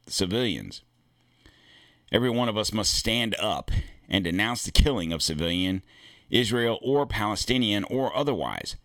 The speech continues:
But Watson's use of the word unprovoked is not, is doing a lot of work here. What exactly counts as a provocation?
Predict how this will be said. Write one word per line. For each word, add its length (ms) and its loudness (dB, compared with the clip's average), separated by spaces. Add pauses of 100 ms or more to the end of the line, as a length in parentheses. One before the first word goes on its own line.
(180)
But 160 0
Watson's 500 0
use 220 2
of 120 -2
the 80 0
word 340 -2
unprovoked 680 -2
is 120 -2
not, 260 -2 (580)
is 240 -2
doing 440 0
a 80 -2
lot 280 0
of 160 -6
work 260 -2
here. 200 -4 (640)
What 160 4
exactly 540 0
counts 600 2
as 200 -2
a 60 -6
provocation? 840 -2